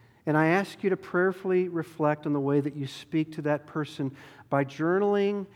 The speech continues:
your answers to those four questions that expose foolish words.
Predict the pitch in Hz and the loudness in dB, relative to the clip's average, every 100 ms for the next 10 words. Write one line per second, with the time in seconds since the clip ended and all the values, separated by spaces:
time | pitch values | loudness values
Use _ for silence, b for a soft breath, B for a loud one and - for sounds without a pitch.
0 | B 151 151 165 180 170 180 165 - 151 | B -6 -2 0 -2 -2 -4 -4 -6 -2
1 | 143 135 - 165 170 165 165 156 - 147 | -2 -2 -4 -2 -2 -4 -4 -4 -4 -6
2 | 120 - B B B 147 147 - - 175 | -6 -8 B B B 0 0 -4 -6 2
3 | 175 175 175 - - B B B - 180 | 4 4 2 -2 -14 B B B -4 0
4 | 160 156 156 151 135 120 113 - | 2 0 -2 -4 -2 -2 -4 -10